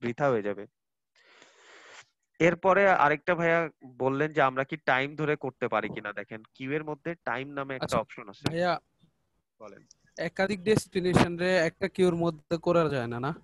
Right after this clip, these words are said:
Speaker 2: মাইক্রোটিকে?
Speaker 1: একাধিক ডেস্টিনেশনকে একটা কিউ এর মধ্যে করতে হয় না, এটা bad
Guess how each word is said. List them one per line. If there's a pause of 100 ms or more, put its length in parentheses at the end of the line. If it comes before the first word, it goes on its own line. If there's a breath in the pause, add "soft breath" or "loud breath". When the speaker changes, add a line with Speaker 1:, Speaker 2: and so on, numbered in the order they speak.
Speaker 2:
মাইক্রোটিকে? (960)
Speaker 1:
একাধিক
ডেস্টিনেশনকে
একটা
কিউ
এর
মধ্যে
করতে
হয়
না,
এটা
bad